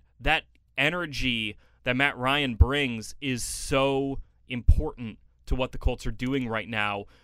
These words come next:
where, you know, you're, you're in this period of the offseason where you're getting a lot of work in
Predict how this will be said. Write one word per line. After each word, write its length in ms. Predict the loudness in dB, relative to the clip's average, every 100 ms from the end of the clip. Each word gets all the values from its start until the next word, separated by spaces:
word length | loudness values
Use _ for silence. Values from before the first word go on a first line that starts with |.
| _
where, 420 | 2 4 4 2 -4
you 120 | -6
know, 80 | 0
you're, 160 | 0 0
you're 200 | 0 0
in 80 | 0
this 140 | 4
period 260 | 6 6 4
of 60 | 0
the 80 |
offseason 720 | 2 0 -2 -4 -4 -4 -6
where 380 | -4 -2 -2 -4 -8 _ _ -8
you're 120 | -4
getting 260 | 0 0 0
a 60 |
lot 220 | 0 2 0
of 140 | -2
work 260 | -2 -2 -2
in 300 | -6 -8